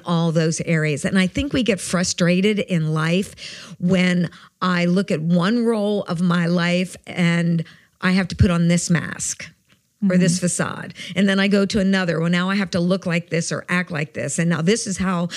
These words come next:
Speaker 1: I behave differently there <laughs> or whatever. And it's like, that is just too much to figure out. It's just so much better to be very aware of who you are and what God's called you to do. And then it's so much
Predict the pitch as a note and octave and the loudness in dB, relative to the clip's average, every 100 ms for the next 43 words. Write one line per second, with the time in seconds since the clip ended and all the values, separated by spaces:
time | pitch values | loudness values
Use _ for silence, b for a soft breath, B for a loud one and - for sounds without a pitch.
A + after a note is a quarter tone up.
0 | B - F3+ F3+ F#3+ F#3+ D#3+ F#3 F#3+ F3+ | B -2 0 2 2 2 0 -2 -2 -4
1 | - E3 D#3+ F3 F3 D#3+ D#3+ B B B | -4 -2 0 0 0 -2 -4 B B B
2 | - A#3+ A#3+ A#3+ A3 A3 G#3 - G#3 G3+ | -4 -2 0 0 0 0 -2 -2 0 0
3 | F3+ F#3+ E3+ - F3 A#3+ A4 - G3 F3+ | 0 -2 -4 -4 -4 -2 -4 -2 -2 0
4 | E3+ F#3+ E3 D#3+ - - - b b b | -2 -2 0 -2 -4 -6 -8 b b b
5 | - - D4+ F4+ A3+ F3+ - - F3+ G3+ | 0 2 2 0 0 0 0 -2 -2 0
6 | F3+ F3 D#3 A#3+ D#3+ - - - - A3 | 2 2 0 -2 -2 -6 -10 -10 -4 -4
7 | - D4 D#4 - - C4 C4 A3+ F#3 - | 0 -2 -2 -4 -4 -2 0 -2 -4 -2
8 | G3+ G#3 F#3 F3 B B G3 - A#3+ G#3+ | -2 2 0 0 B B -10 -2 2 2
9 | G#3 B - G#3 F3+ G3 G#3+ A#3 A3+ F#3+ | 0 B -2 0 4 2 2 0 0 0
10 | F3+ F#3+ E3+ E3 - D3+ E3 G3+ G3 D#3+ | 2 2 0 -2 -4 -4 0 2 2 0
11 | D#3+ D#3+ D#3+ D#3 D#3 D3 - D#3+ D3 D3+ | 0 -2 -2 -2 -2 -4 -2 -2 -2 -2
12 | D3 D#3 D#3+ D3 B B - G3 G3+ G#3 | 0 2 2 0 B B 0 2 4 2
13 | - - - A#3 A#3+ A3+ G3+ - F#3+ F3 | 0 -2 0 2 2 2 2 2 2 2